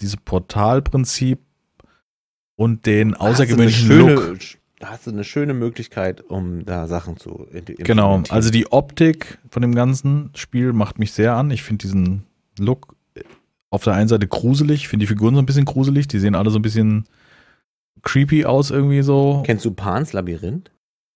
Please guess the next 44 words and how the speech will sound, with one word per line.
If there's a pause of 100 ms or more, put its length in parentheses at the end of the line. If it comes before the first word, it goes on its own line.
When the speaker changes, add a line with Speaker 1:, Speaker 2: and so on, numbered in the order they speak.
(840)
Speaker 2:
Das
ist
ein
Film. (580)
Speaker 1:
Ja,
den
Film
kenn
ich
ja.
Mhm. (360)
Speaker 2:
Und (140)
da, (320)
ähnliche,
ähnliche
Figuren,
oder?
Da,
die
fandst
du
dann
auch
eher
eklig
wahrscheinlich
so. (680)
Daher.
Speaker 1:
Hm.
Speaker 2:
Die
waren
nämlich
auch
so
von
Benicio
del
Toro,
war
das
denn?
Nee,
nicht
Benicio.